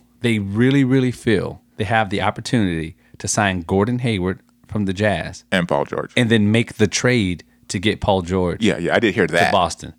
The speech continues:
Speaker 2: Yeah.
Speaker 1: That's crazy to me. I mean, like,
Speaker 2: No,
Speaker 1: I
Speaker 2: that's what I've been hearing, though. I've been hearing they're going after both.
Speaker 1: <laughs>
Speaker 2: And I think that makes sense. You,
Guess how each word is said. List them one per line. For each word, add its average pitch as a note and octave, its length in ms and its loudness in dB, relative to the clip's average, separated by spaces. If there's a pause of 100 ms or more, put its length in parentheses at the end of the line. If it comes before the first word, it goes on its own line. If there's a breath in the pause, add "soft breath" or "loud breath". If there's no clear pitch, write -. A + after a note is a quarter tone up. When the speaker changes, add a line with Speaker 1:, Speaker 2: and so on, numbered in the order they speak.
(120)
Speaker 2:
Yeah. F3 140 2
Speaker 1:
That's D#3+ 180 0
crazy G#2 420 0
to - 120 -12
me. D#2 240 -6 (400 soft breath)
I A#2+ 80 -2
mean, C3 140 0
like, A#2 160 -2
Speaker 2:
No, D3+ 60 0
Speaker 1:
I - 20 0
Speaker 2:
that's - 160 0
what G3 100 2
I've E3+ 80 0
been C3 80 -2
hearing, D3+ 300 0
though. C#2+ 240 -4 (160)
I've C3+ 80 2
been D#3 80 0
hearing D#3+ 140 0
they're B2 100 0
going B2+ 180 0
after A#2+ 280 2
both. G2 440 -2 (160)
Speaker 1:
<laughs> - 140 -4 (440 loud breath)
Speaker 2:
And B2 60 2
I E3+ 60 4
think F3+ 160 0
that B2+ 120 2
makes A#2+ 200 0
sense. - 360 -4
You, C3 140 -8